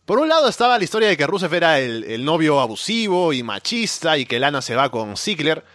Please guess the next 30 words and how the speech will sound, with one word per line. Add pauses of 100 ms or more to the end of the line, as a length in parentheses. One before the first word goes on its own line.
(360)
Y
luego
Summer
Rae
hace
el
turn
porque
ella
estaba
con
Ziggler
y
luego
se
va
con
Rusev,
algo
por
el
estilo. (720)
Pero
sí,
todo
bastante
horrible
y
tuvieron
que